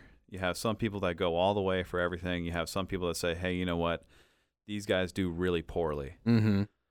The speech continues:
Speaker 1: And at the same time, we all know miracles that have happened. We know the, the one guy that looked like he was gonna do really poorly.
Speaker 2: Oh, sure.
Speaker 1: And then he comes back and he walks around and he says,
Speaker 2: Yeah.
Speaker 1: "Hey, everybody, how you doing?"
Speaker 2: Yeah.
Speaker 1: I'm like,
Speaker 2: Per-
Speaker 1: "What are you doing?" He's like, "Oh, I'm back at work."
Speaker 2: <laughs> Yeah, yeah. Parti-,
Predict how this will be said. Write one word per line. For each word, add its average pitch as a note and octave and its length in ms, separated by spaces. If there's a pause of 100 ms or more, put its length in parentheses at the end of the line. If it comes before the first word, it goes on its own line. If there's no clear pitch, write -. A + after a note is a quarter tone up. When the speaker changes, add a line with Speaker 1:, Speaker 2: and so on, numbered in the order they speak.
(100)
Speaker 1:
And A2+ 80
at G#2 80
the G2+ 60
same A2 180
time, G#2+ 420
we B2 200
all A#2 580
know G#2 800
miracles A2 600
that F2 80
have E2 100
happened. E2+ 380
We G2+ 100
know G#2 340
the, F#2 200
the G#2 120
one G#2 260
guy G2 340
that E2 180
looked F#2+ 220
like F#2+ 160
he G#2+ 120
was F#2+ 120
gonna G2 140
do F#2 120
really G#2 260
poorly. A2+ 480
Speaker 2:
Oh, G#2 100
sure. F#2+ 300 (400)
Speaker 1:
And A2 120
then C3+ 60
he C#3 60
comes D3+ 240
back C3 300
and G#2+ 60
he G#2 60
walks B2 280
around A2+ 300
and F#2+ 80
he G2+ 40
says, G2+ 220
Speaker 2:
Yeah. F2+ 60
Speaker 1:
"Hey, D3 180
everybody, A#2+ 300
how C3+ 80
you C3+ 140
doing?" B2 300
Speaker 2:
Yeah. G2 180 (200)
Speaker 1:
I'm G#2+ 60
like, F#2 140
Speaker 2:
Per- - 80
Speaker 1:
"What C3+ 40
are D3+ 40
you F3+ 120
doing?" G#2+ 220
He's A#2 140
like, A2+ 120
"Oh, C3+ 60
I'm B2 160
back A#2 180
at B2 80
work." B2 380
Speaker 2:
<laughs> - 80 (420)
Yeah, C#3+ 320 (160)
yeah. G#2+ 140 (260)
Parti-, E3 240